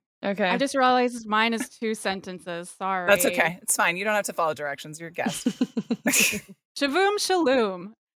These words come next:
Speaker 2: Dawn is on the horns of a dilemma, but manages to make fundraising as complicated and self-celebratory as possible,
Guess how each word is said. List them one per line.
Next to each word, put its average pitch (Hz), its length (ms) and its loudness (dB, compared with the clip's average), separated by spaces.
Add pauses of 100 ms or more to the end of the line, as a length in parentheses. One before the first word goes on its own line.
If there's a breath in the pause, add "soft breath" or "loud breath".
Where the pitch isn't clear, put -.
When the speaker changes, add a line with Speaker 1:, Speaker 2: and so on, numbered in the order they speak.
(240)
Speaker 2:
Dawn 285 240 4
is 254 120 0
on 214 120 2
the 202 80 2
horns 285 400 0
of 330 80 2
a 349 60 2
dilemma, 220 520 2
but 196 140 -2
manages 269 460 -2
to - 80 -8
make 220 260 -6
fundraising 247 560 2
as 196 100 -8
complicated 254 840 0
and 226 180 -2
self-celebratory 339 1120 2
as 262 80 -2
possible, 262 580 0